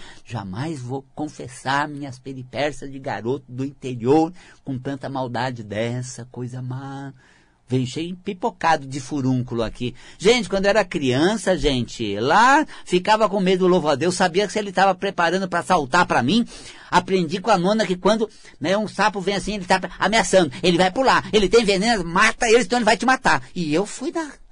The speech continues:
no que a nona ensinou, louva a Deus, ele, Senhor Jesus, protegendo a gente. Ai. <laughs> Tô brincando com supostas situações que eu elegeria como suja, pecaminosa,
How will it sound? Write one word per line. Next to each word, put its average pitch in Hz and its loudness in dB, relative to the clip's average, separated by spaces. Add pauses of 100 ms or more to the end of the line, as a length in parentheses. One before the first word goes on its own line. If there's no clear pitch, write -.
(240)
no 214 -2
que 196 -4
a 180 -2
nona 214 -4
ensinou, 220 0
louva 208 4
a 214 2
Deus, 208 2
ele, 202 -2
Senhor 208 -2
Jesus, 208 -8
protegendo 196 -10
a - -10
gente. 180 -10 (460)
Ai. - -8
<laughs> 208 0 (680)
Tô 165 4
brincando 131 0
com 123 -6
supostas 180 0
situações 120 -6 (220)
que 170 -4
eu 196 4
elegeria 156 -6
como 143 -10
suja, 120 -4
pecaminosa, 101 -4